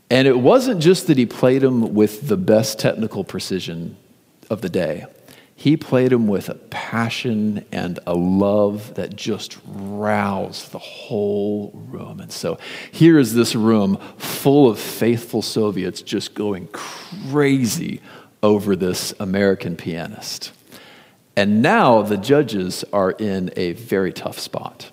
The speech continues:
right? 'Cause everybody knows he's by far the best. But the Soviet premier is not gonna be happy if they don't give the award to a Russian.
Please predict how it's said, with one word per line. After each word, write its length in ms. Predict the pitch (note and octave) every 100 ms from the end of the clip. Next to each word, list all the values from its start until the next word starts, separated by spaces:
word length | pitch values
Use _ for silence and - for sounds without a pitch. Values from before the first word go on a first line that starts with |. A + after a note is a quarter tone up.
| _ _ _ _ _ -
right? 220 | - - -
'Cause 140 | - -
everybody 500 | - B2+ C#3+ C3 A#2+
knows 380 | G#2+ G2 F2+ F2
he's 180 | - G2
by 220 | G2 G2
far 260 | F#2+ G2+ F2+
the 100 | F2+
best. 520 | - - - - - - _ _ _ _ _ _ _ _ _ _ _ _ _ _ _
But 160 | B2 A#2
the 80 | A2
Soviet 460 | - D3 C3 G#2
premier 340 | - G#2+ G#2+ F2+
is 160 | F2
not 240 | G#2+ G#2 -
gonna 140 | F#2+
be 100 | F2+
happy 540 | F2 F2 - C#2+ E2 -
if 140 | -
they 100 | F#2
don't 220 | F2+ D#2
give 160 | - F#2
the 120 | G2
award 340 | E2+ E2+ - F2
to 120 | -
a 80 | -
Russian. 340 | E2 - -